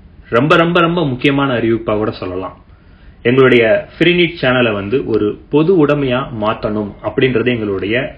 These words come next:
அஹ், வெகுநாள் ஆசை. அதாவது, நாங்க இப்போ மூணு பேர் தான் செயல்பட்டு கொண்டிருக்கிறோம். ஆனா, எங்க மூணு பேர் மாதிரி இன்னும் பலர் உருவாகணும், அதை உருவாகுவதற்கு ஒரு தளம் அமைத்து தரணும் அப்படின்ற நோக்கத்துல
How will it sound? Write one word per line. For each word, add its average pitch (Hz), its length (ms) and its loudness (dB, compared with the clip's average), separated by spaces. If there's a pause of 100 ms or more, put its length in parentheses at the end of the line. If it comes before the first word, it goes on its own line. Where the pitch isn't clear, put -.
அஹ், 95 380 -8
வெகுநாள் 131 500 2
ஆசை. - 280 -10 (800)
அதாவது, 160 640 4 (140)
நாங்க 135 260 0
இப்போ 127 200 0
மூணு 156 260 2
பேர் 151 180 4
தான் 165 140 -2
செயல்பட்டு 147 440 -2
கொண்டிருக்கிறோம். 107 640 -4 (400)
ஆனா, 135 240 0
எங்க 131 320 0
மூணு 175 280 4
பேர் 175 180 4
மாதிரி 151 320 -2
இன்னும் 202 400 -2
பலர் 165 540 0
உருவாகணும், 110 680 0 (360)
அதை 107 200 2
உருவாகுவதற்கு 143 1120 2 (100)
ஒரு 117 440 2 (240)
தளம் 196 400 2
அமைத்து 131 340 0
தரணும் 107 480 -2 (100)
அப்படின்ற 127 400 -2
நோக்கத்துல 101 560 -4